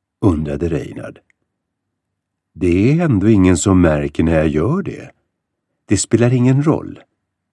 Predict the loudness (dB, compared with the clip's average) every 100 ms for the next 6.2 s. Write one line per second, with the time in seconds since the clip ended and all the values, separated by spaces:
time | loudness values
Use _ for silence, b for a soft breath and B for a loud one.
0 | _ _ -10 -8 -8 -6 -6 -6 -8 -16
1 | -20 _ _ _ _ _ -12 -12 -8 -8
2 | -8 -8 -10 -10 -10 -12 _ -20 -20 _
3 | _ _ b b b 4 6 4 2 -4
4 | -2 0 0 0 -6 -12 -12 -6 -4 -4
5 | -8 -8 -4 -6 -6 -12 -6 -4 -4 -6
6 | -12